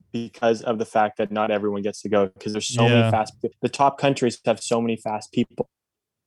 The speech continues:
Speaker 1: It's just insane. So
Speaker 2: D-
Speaker 1: I wouldn't be surprised. I,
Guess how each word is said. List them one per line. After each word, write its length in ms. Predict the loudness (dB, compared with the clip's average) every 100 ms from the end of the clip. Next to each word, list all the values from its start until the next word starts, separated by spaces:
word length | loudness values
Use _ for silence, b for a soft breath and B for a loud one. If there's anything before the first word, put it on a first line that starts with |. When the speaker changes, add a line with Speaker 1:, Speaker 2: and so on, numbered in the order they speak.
| _
Speaker 1:
It's 300 | -2 0 2
just 240 | 2 2
insane. 600 | -2 -2 -2 0 -2 -4 -12
So 540 | -14 -16 _ -10 -10 B B B B
Speaker 2:
D- 120 | -16 -4
Speaker 1:
I 80 | 2
wouldn't 140 | 4 4
be 60 |
surprised. 360 | 0 -2 -2
I, 100 | -4